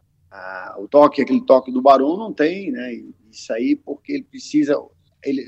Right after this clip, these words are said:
esse nosso time entendeu agora no final, né? A gente tanto colocar assim, eles se conheceram um pouquinho assim, é, entenderam que às vezes, é, não é a melhor maneira, é, não é o me-, aquilo que a gente sonha jogar,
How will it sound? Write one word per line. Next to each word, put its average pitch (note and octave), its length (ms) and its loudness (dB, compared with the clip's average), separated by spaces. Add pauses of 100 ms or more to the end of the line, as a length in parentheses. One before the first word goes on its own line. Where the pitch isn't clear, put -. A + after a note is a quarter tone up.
(140)
esse B2+ 160 -6
nosso D3 220 0
time E3+ 360 -4 (260)
entendeu E3 580 2
agora E3 260 0
no D#3+ 120 -6
final, D3+ 540 -4
né? C#3 200 -8 (840)
A - 40 -20
gente A2 200 -20
tanto D#3 260 -6
colocar C3 400 -2
assim, - 440 -8
eles A#2 180 -8
se - 80 -18
conheceram D3 480 -4
um - 20 -2
pouquinho D3+ 380 0
assim, A#2 360 -6 (480)
é, C3+ 80 -4
entenderam D#3 440 4
que F3+ 60 0
às D3+ 100 2
vezes, D3 500 2 (320)
é, F#2+ 340 -14 (100)
não B2+ 220 4
é D#3+ 360 6
a B2+ 120 -2
melhor C#3 360 2
maneira, D3 520 0 (140)
é, A2+ 120 -20
não A#2+ 140 -6
é D3 80 4
o E3 120 2
me-, C#3+ 160 -4 (300)
aquilo D#3 300 -12
que D#3 60 -8
a C3+ 40 -4
gente C#3+ 180 -10
sonha D#3 320 -4
jogar, B2+ 440 -6